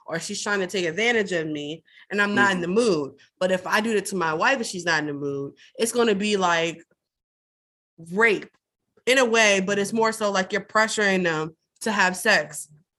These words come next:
Speaker 2: And
Speaker 1: when
Speaker 2: that's
Speaker 1: they
Speaker 2: the
Speaker 1: say
Speaker 2: form
Speaker 1: no.
Speaker 2: of, gotcha, gotcha, gotcha, gotcha,
Speaker 1: Right.
Speaker 2: gotcha. Ugh.
Speaker 1: So, yeah, I,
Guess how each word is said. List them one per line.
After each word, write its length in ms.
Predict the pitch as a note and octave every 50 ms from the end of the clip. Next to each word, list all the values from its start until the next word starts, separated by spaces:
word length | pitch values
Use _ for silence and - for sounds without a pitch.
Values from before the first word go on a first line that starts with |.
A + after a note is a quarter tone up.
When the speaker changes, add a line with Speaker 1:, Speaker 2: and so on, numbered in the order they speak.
| _ _ - - _ _ -
Speaker 2:
And 80 | C#3+ D3+
Speaker 1:
when 80 | C#3+ G#3
Speaker 2:
that's 120 | G#3 -
Speaker 1:
they 20 |
Speaker 2:
the 60 | - G#3
Speaker 1:
say 60 | -
Speaker 2:
form 120 | G#3+ G3+
Speaker 1:
no. 260 | G3 E3+ C3 A#2+ A2 - -
Speaker 2:
of, 80 | A#2+
gotcha, 360 | C3+ C3+ B2 A#2+ A2+ A#2+ A#2+ A2+
gotcha, 340 | A#2+ A2+ A2+ A2 A2 A2 A2
gotcha, 340 | A2 G#2+ G#2 G#2 - G#2+
gotcha, 260 | G#2+ G#2+ G#2 - - G3
Speaker 1:
Right. 260 | F#3 D#3 B2+ - - - - _ _ _ _ _ _ _ _ _ _ _ _ _ _ _ _ _ _ _ _ _ _ _ _ -
Speaker 2:
gotcha. 100 | C#3+ F#3+
Ugh. 300 | G#3 G3 D#3+ - G#3+ G#3 F#3+
Speaker 1:
So, 240 | F#3 F#3 F3+ D#3 C3+ - - _ _ _ _ _
yeah, 520 | E3 E3+ G3 F#3+ F#3 F3+ E3 D#3 D3+ D#3 D#3+ - _ -
I, 200 | G3+ G#3 - F3